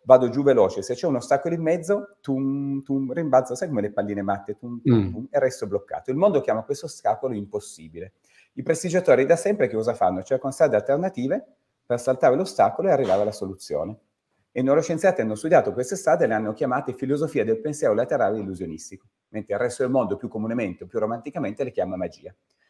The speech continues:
Speaker 1: Allora,
Speaker 2: Ok.
Speaker 1: io non, non svelo ai manager come fare sparire la Statua della Libertà, chi se ne frega, però insegno a pensare come gli ingegneri che hanno progettato la sparizione della Statua della Libertà.
Speaker 2: Chiaro.
Speaker 1: E quindi lo applichiamo concretamente nelle aziende con, con ottimi risultati.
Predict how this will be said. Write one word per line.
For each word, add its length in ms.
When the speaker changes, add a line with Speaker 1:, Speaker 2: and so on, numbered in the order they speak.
Speaker 1:
Allora, 280
Speaker 2:
Ok. 240
Speaker 1:
io 120
non, 320
non 180
svelo 320
ai 80
manager 500
come 260
fare 220
sparire 380
la 60
Statua 260
della 140
Libertà, 600
chi 100
se 120
ne 80
frega, 360
però 400
insegno 420
a 40
pensare 500
come 220
gli 100
ingegneri 560
che 80
hanno 180
progettato 640
la 100
sparizione 440
della 160
Statua 260
della 220
Libertà. 400
Speaker 2:
Chiaro. 240
Speaker 1:
E 100
quindi 220
lo 80
applichiamo 480
concretamente 1300
nelle 160
aziende 380
con, 240
con 140
ottimi 200
risultati. 560